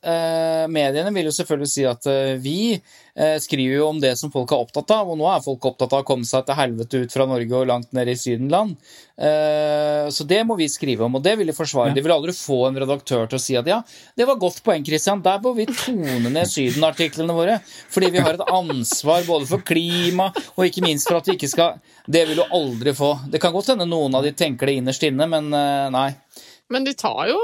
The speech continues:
Speaker 3: ansvar enkelte steder, da.
Speaker 2: De tar jo ikke ansvar hvis de aldri vil, eh, kunne på en måte si, "Nei, men vi har et ansvar fordi vi, og vi kan styre litt retninger på hva som skal interessere oss."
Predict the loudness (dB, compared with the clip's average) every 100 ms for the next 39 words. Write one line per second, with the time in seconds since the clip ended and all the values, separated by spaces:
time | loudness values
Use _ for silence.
0 | 0 -2 -2 0 -2 -4 -8 -4 -2 -2
1 | -6 -10 -14 -12 -8 -8 -8 -10 -12 -18
2 | _ -2 2 2 2 0 -2 0 0 0
3 | 0 0 0 0 0 2 0 0 0 2
4 | 0 -2 -2 0 0 0 -2 -2 -4 -2
5 | -2 -2 -8 -20 -2 0 0 0 2 2
6 | 0 0 -2 -2 -2 0 0 2 0 0
7 | -2 -2 -2 0 0 0 0 0 0 -6
8 | -12 -4 -2 0 -2 0 0 0 -2 -4
9 | -8 -6 -2 0 2 0 0 -2 0 0
10 | 0 -2 0 0 2 0 -4 -10